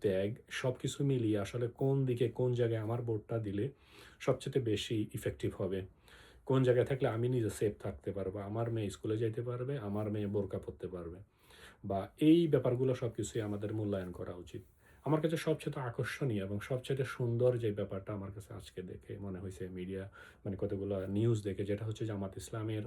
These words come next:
অনেকগুলা প্রার্থী, আম, হাসনাতের যেই, আহ, আহ, আসন কুমিল্লা দেবিদ্বারের, ওই আসনের যে ভাই, উনি বললেন যে, "আমি জীবনে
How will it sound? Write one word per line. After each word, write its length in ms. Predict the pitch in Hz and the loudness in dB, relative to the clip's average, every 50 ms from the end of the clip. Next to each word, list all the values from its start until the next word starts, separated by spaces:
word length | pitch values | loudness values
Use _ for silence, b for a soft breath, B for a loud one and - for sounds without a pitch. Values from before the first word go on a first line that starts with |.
| - - - | -8 -8 -4
অনেকগুলা 420 | 104 104 104 104 104 101 101 101 | -2 -2 -2 0 0 -2 -2 -4
প্রার্থী, 500 | 101 - 101 98 - - - - 101 - - B B B B B B B B B B B B B B | -4 -4 -4 -6 -6 -8 -6 -4 -4 -4 -4 B B B B B B B B B B B B B B
আম, 1000 | 107 104 104 104 104 107 107 107 107 107 107 110 107 107 107 107 107 107 107 104 - - | 0 2 2 2 2 2 2 0 0 0 0 0 0 0 -2 -2 -2 -2 -2 -2 0 2
হাসনাতের 840 | 127 123 120 - - 147 143 135 139 - - 143 131 131 127 123 120 | 2 2 2 2 2 2 2 2 2 2 4 4 6 6 4 2 4
যেই, 380 | 117 120 117 110 107 104 101 107 - - | 6 6 6 6 6 4 2 0 -4 -8
আহ, 280 | 107 104 98 101 101 104 - - - - - | -8 -6 -6 -8 -10 -12 -14 -18 -20 -16 -14
আহ, 420 | 113 107 101 98 98 101 - - 110 | -12 -10 -10 -10 -10 -10 -6 -2 -2
আসন 360 | 110 110 - - 113 98 90 92 - | -2 0 0 0 0 0 0 -4 -4
কুমিল্লা 320 | - 113 107 104 98 101 92 | -2 0 0 0 0 0 0
দেবিদ্বারের, 480 | 95 95 92 92 92 95 92 92 95 - - | 0 -2 -2 -2 -4 -4 -4 -4 -4 -2 0
ওই 140 | 110 107 98 | 2 2 2
আসনের 360 | 87 - - 113 110 110 107 107 B B B B B B B B | 0 -2 -4 -4 -2 -2 -2 -4 B B B B B B B B
যে 180 | 104 107 104 95 | 0 2 2 4
ভাই, 340 | 92 90 92 92 92 101 - | 4 2 2 2 2 2 0
উনি 200 | 104 101 101 101 | 2 2 2 2
বললেন 340 | 98 107 101 98 92 92 92 | 4 2 2 2 0 -2 -2
যে, 80 | 107 | -2
"আমি 240 | 113 117 123 156 160 | -2 0 2 2 4
জীবনে 360 | 151 156 120 120 110 107 110 | 4 4 4 4 2 0 -2